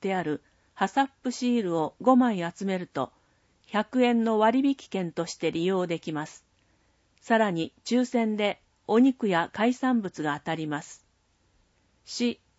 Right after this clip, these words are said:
プレミアム付き商品券利用できます。熊本地産地消応援フェア。来年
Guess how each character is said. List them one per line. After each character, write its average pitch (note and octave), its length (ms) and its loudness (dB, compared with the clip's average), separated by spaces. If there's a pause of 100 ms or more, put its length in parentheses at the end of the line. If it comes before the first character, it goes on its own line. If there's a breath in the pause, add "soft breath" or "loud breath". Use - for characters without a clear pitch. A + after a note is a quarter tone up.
プ A#3 80 2
レ C#4 160 4
ミ C#4 180 4
ア C4 80 2
ム B3+ 140 2
付 - 260 -6
き A3+ 40 -2
商 C4 260 2
品 B3+ 280 0
券 D#3 380 -6 (140)
利 F#3 160 -2
用 G3+ 240 0
で E3 120 -4
き D#3+ 140 -8
ま D#3 140 -4
す。 - 180 -20 (1160)
熊 B3 260 4
本 A3+ 420 0 (120)
地 - 80 -14
産 C4 400 0
地 - 100 -20
消 A3+ 500 0
応 B3 220 4
援 B3+ 220 2
フ A3+ 140 -6
ェ G3+ 140 -2
ア。 C#3 220 -4 (720)
来 A3 280 2
年 G3+ 320 -4